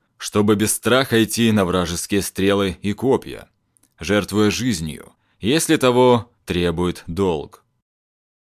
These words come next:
Верность, справедливость и мужество — суть три природные добродетели самурая. Во время сна самураю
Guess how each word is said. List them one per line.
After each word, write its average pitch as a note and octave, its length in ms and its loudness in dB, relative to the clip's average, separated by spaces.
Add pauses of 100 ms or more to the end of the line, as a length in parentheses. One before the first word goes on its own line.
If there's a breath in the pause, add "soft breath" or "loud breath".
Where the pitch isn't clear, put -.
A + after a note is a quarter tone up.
(480)
Верность, E2+ 840 -2 (220)
справедливость A2 1120 0 (340)
и F#2+ 120 0
мужество — F#2 720 -2 (380)
суть - 380 -2
три C3+ 360 0 (260 soft breath)
природные G#2+ 560 2
добродетели F2 880 0
самурая. F2 760 -4 (1160)
Во F#2 160 0
время G2+ 320 4
сна G#2 540 -2 (260)
самураю G#2 800 2